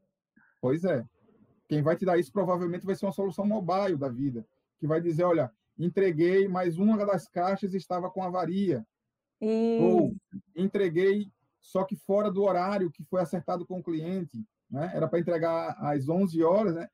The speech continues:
Speaker 1: Aquela situação que a, que a gente tava conversando, né? Era pra entregar em uma hora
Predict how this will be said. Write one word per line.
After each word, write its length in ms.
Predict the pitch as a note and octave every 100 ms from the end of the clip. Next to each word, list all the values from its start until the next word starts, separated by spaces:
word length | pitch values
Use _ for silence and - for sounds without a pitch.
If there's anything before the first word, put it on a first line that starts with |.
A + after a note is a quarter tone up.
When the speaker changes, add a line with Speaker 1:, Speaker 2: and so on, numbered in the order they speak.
| _ _
Speaker 1:
Aquela 240 | - - F3
situação 340 | - F3+ F#3+
que 80 | G3+
a, 80 | F#3
que 100 | E3+
a 40 |
gente 80 | E3+
tava 180 | F3 F3
conversando, 440 | F3+ E3 D#3+ D3+
né? 140 | D#3+ G#3 _ _ _ - D3 -
Era 160 | D3+ E3+
pra 120 | G3
entregar 320 | F#3 F3+ F3+
em 160 | F#3+ G3
uma 280 | G#3 A3+ G3
hora 440 | F#3 A3 B3 C#4+